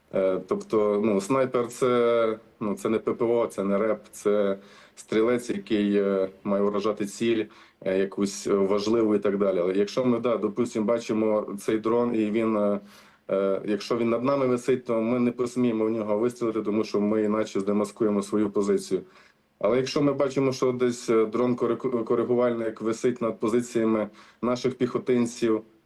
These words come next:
тоді цей дрон, е, якщо це доцільно, то ми можемо його знищити, якщо він не маневрує дуже сильно. Чому? Тому що тоді тим самим ми можемо зберегти життя тих піхотинців,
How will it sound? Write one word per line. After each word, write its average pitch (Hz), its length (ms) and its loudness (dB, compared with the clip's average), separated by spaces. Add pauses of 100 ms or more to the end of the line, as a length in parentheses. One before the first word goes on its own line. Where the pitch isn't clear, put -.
тоді 113 340 0
цей 110 220 0
дрон, 117 400 0
е, 107 340 2 (100)
якщо 107 260 -2
це 127 140 -2
доцільно, 120 460 0
то 110 140 -4
ми 113 140 0
можемо 110 460 0
його 107 380 0 (300)
знищити, 117 640 0
якщо 110 260 0
він 113 160 2
не 117 100 2
маневрує 113 540 2
дуже 101 200 -2
сильно. 107 320 -2
Чому? 107 280 -2
Тому 104 240 0
що 101 160 -8
тоді 107 280 0
тим 107 280 -2
самим 113 340 2
ми 110 100 2
можемо 107 360 2
зберегти 107 600 0 (420)
життя 110 380 0
тих 123 240 0
піхотинців, 120 760 2